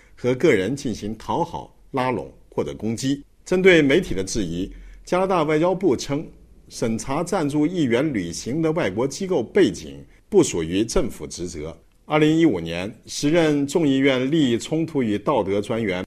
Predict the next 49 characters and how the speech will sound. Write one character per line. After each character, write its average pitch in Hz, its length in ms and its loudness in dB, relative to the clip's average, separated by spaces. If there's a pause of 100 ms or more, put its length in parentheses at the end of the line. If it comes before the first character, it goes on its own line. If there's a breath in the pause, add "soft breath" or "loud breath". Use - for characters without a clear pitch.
玛 110 180 0
丽· 139 200 2
道 139 200 2
森 175 320 -2
曾 - 260 -4
建 151 300 0
议 113 180 0
修 175 260 0
改 90 320 -2 (160)
议 160 200 0
员 98 280 -2
利 143 160 2
益 90 120 -2
冲 160 200 -6
突 175 200 2
法， - 260 -12 (320 soft breath)
要 156 160 4
求 139 240 0
审 82 260 -6
查 101 280 -8
赞 139 200 -2
助 101 140 -6
旅 73 160 -6
行， 80 320 -12 (180)
但 123 180 -2
没 117 160 0
有 113 100 2
被 101 160 -2
采 - 240 -12
纳。 82 200 -8 (720 soft breath)
目 185 80 4
前， 165 280 4
反 127 160 0
对 160 120 4
党 107 300 -2
保 131 140 0
守 160 160 0
党 90 200 -4
提 95 200 -8
议 107 260 0 (180)
国 131 220 0
会 160 220 -2
内 151 240 0
部 104 240 -2
经 170 200 -4
济 151 120 0
委 80 140 -2
员 85 220 -10
会 - 220 0